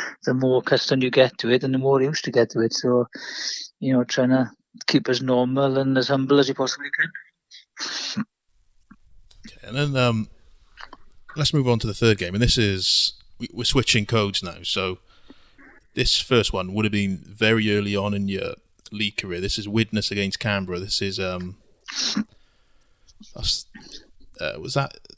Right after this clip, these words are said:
Speaker 2: late eighty-nine? So that's your first
Speaker 1: Yeah, I
Speaker 2: season
Speaker 1: think
Speaker 2: of
Speaker 1: it
Speaker 2: league,
Speaker 1: was.
Speaker 2: isn't it?
Speaker 1: Yeah, first season of league. Um, and we just won, uh, the, the club championship in, uh, in rugby league. Uh,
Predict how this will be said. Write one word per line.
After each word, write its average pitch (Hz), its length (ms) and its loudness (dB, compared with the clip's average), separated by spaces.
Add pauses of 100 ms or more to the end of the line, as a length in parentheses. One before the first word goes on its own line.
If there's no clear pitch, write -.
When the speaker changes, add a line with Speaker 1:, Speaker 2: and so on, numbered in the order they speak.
Speaker 2:
late 127 340 0
eighty-nine? 123 640 2
So 117 120 0
that's - 640 -2 (100)
your 113 120 0
first 123 220 -4
Speaker 1:
Yeah, 147 180 4
I - 20 2
Speaker 2:
season 156 100 -4
Speaker 1:
think 185 140 0
Speaker 2:
of 120 60 0
Speaker 1:
it - 40 0
Speaker 2:
league, 127 80 0
Speaker 1:
was. 143 160 4
Speaker 2:
isn't 95 140 -6
it? - 80 -20 (320)
Speaker 1:
Yeah, 170 260 2
first 196 280 -6
season 160 240 -4
of 131 60 2
league. 127 500 -2
Um, 135 360 2 (420)
and 147 520 0 (300)
we 131 100 0
just 151 260 4
won, 143 240 0
uh, 139 300 2
the, 147 80 -10 (240)
the - 80 2
club - 320 2
championship 131 580 0 (100)
in, 131 260 2
uh, 131 320 2 (840)
in 139 300 2
rugby 127 280 0
league. 147 280 2 (340)
Uh, 143 240 2